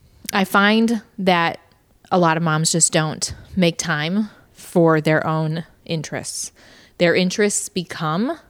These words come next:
their families, their kids. And it makes sense.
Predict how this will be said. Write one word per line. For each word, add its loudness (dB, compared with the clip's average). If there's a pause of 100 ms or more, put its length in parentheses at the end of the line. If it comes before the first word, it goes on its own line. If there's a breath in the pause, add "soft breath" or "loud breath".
(140)
their 2
families, -10 (400 loud breath)
their 2
kids. -8
And -2
it 0
makes 0
sense. -4